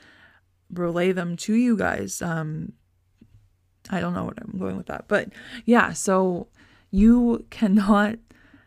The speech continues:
give your energy away if you have no energy, because that's gonna lead to burnout. That's gonna lead to frustration, anger. S-, like, that burnout literally is, it just,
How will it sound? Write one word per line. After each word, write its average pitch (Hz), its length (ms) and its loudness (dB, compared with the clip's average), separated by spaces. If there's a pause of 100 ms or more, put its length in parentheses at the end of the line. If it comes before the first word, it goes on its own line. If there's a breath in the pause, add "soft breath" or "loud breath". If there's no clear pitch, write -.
(880 soft breath)
give 202 280 4
your 208 140 2
energy 190 340 0
away 180 300 2
if 202 180 -2
you 190 100 -2
have 196 260 -2
no 202 180 0
energy, 196 600 0
because 180 240 -4
that's 190 240 -2
gonna 208 300 2
lead 185 220 -2
to 180 100 -6
burnout. 202 420 4
That's 185 220 -6
gonna 196 160 -2
lead 196 220 -2
to 196 100 -10
frustration, 185 840 -4
anger. 190 420 -2
S-, - 240 -10
like, 185 280 -2 (640 loud breath)
that 208 420 2
burnout 214 720 2 (640)
literally 196 880 -2
is, 180 600 -4 (680 soft breath)
it 196 120 -2
just, - 340 -4